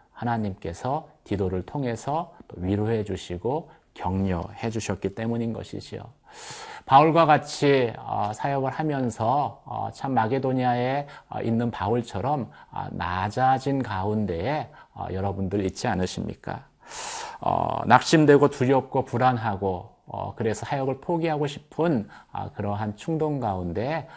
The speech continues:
어, 있지는 않으십니까? 바울을 위로하셨던 하나님이 여러분들을 위로하실 것입니다. 포기하지 마시고 또, 어, 끝까지,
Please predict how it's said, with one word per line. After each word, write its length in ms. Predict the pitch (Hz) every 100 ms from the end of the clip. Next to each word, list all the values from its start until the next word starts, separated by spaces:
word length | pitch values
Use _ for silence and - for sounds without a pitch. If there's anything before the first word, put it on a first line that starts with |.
| - -
어, 100 | - -
있지는 420 | 98 - 104 113
않으십니까? 840 | 87 92 95 98 95 - 98 117 - _ _ - - - -
바울을 380 | 131 143 165 143
위로하셨던 560 | 147 160 147 147 147
하나님이 640 | 143 151 139 107 95 85 - _ -
여러분들을 760 | 95 98 98 92 85 113 156 147 - _
위로하실 1040 | 87 90 92 107 139 _ - - 131 147 143
것입니다. 640 | 117 - 95 98 - 113 _ _ _
포기하지 560 | - 127 131 123 120 131
마시고 560 | 95 98 - - - - _ _ _ -
또, 380 | 95 95 95 - - -
어, 320 | 101 95 - - _ - -
끝까지, 840 | 151 - 147 139 151 127 95